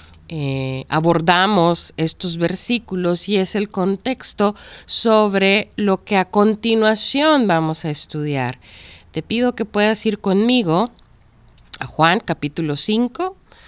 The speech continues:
Vamos a estudiar los siguientes versículos a partir del versículo diecinueve. Y mira, leo para ti, del versículo diecinueve al veintiuno.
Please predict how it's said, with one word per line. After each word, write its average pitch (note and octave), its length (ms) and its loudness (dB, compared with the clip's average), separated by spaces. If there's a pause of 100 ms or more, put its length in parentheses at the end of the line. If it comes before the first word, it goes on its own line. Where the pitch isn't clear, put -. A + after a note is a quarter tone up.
(300)
Vamos D#3+ 680 -4
a D3+ 140 0
estudiar D3+ 640 -2
los D3+ 300 -2
siguientes D#3+ 640 -4
versículos F#3 840 -2
a F3 80 -2
partir E3 520 -4
del F3 160 -2
versículo F3+ 840 -2
diecinueve. D3 920 -2 (440)
Y D#3+ 100 -10
mira, C#3+ 280 -4
leo G3+ 280 0
para F3+ 260 -4
ti, C#3+ 300 -6 (180)
del C#3+ 180 -10
versículo G3+ 580 -4
diecinueve E3 560 -2
al E3+ 120 -2
veintiuno. C#3+ 640 -6